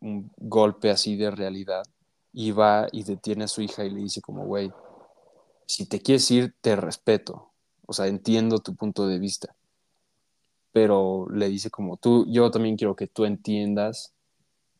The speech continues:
que yo puedo hacer lo que sea. O sea, yo puedo hacer, es-, estar haciendo lo que sea. Puedo ir a cogerme al güey de al lado, o puedo ir al casino, puedo ser famosa, puedo ser una chef. O sea, puedo hacer yo lo que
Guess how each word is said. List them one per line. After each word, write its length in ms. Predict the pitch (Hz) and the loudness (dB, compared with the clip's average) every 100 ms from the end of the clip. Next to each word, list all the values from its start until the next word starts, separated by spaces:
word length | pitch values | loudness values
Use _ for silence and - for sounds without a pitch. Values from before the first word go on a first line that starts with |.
| _ | _
que 160 | - 104 | -2 2
yo 360 | 123 135 131 - | 6 4 2 2
puedo 460 | 131 131 127 123 | 6 6 6 2
hacer 320 | 117 - 113 | 0 0 -2
lo 140 | 113 113 | -2 -4
que 140 | 101 | -4
sea. 380 | - 117 92 - _ _ | -4 -2 -2 -6 _ _
O 20 | |
sea, 120 | - | -8
yo 200 | 110 120 120 | -4 -4 0
puedo 340 | 123 117 107 | 0 0 -2
hacer, 280 | - - 117 | -8 -8 -6
es-, 180 | 107 - | -6 -10
estar 300 | - - 113 | -14 -4 0
haciendo 300 | 113 110 113 | 0 -2 -4
lo 140 | 110 98 | -4 -4
que 80 | - | -8
sea. 220 | - 85 | -8 -8
Puedo 360 | - 107 101 101 | -4 -2 -2 -4
ir 260 | 208 - _ _ _ _ _ _ _ _ _ _ _ _ _ _ _ _ _ | -6 -8 _ _ _ _ _ _ _ _ _ _ _ _ _ _ _ _ _
a 200 | 120 104 | -2 -2
cogerme 640 | - 107 113 107 117 110 98 | -2 -2 2 2 2 0 -4
al 360 | 92 95 95 | -8 -10 -10
güey 200 | 101 110 | 4 4
de 80 | 107 | 4
al 100 | 101 | 4
lado, 340 | 110 120 120 113 | 6 6 4 0
o 100 | 101 | -6
puedo 300 | - 110 107 | -2 0 0
ir 160 | 110 | -2
al 200 | 101 101 | -4 -6
casino, 540 | - - - 107 107 101 | -14 -6 -6 -4 -4 -6
puedo 280 | - 107 104 | -2 -4 -2
ser 200 | 110 - | -6 -4
famosa, 560 | 110 104 107 107 107 | -6 -2 -2 -2 -2
puedo 260 | - 107 101 | -2 -4 -2
ser 200 | 107 104 | -4 -6
una 200 | 98 90 | -6 -10
chef. 380 | - - 101 98 | -10 -6 -4 -6
O 180 | - - | -10 -12
sea, 140 | 95 | -12
puedo 240 | - 131 | 4 6
hacer 320 | 127 127 120 107 | 6 4 0 0
yo 280 | 110 110 - | 0 0 -2
lo 180 | 107 | -8
que 180 | 101 - | -10 -14